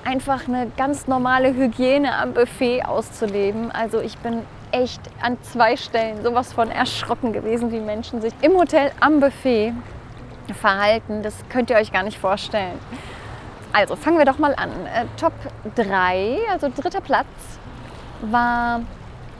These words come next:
waren diverse Touristen, äh, und Touristinnen, die immer, wenn sie sich vom Buffet mit der Gabel etwas nehmen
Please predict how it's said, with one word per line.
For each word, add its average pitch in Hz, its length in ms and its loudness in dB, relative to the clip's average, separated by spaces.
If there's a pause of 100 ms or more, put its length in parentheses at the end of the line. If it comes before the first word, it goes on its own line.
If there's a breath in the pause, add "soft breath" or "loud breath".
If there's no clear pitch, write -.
(480)
waren 214 380 4
diverse 220 560 6
Touristen, 196 600 -2 (400)
äh, - 100 -4
und 214 180 -4
Touristinnen, 247 840 -2 (760 loud breath)
die 247 460 4
immer, 269 340 4
wenn 277 180 4
sie 269 80 0
sich 254 200 -4
vom 262 160 2
Buffet 277 340 2
mit 269 120 2
der 233 80 2
Gabel 233 280 6
etwas 226 360 0
nehmen 277 440 4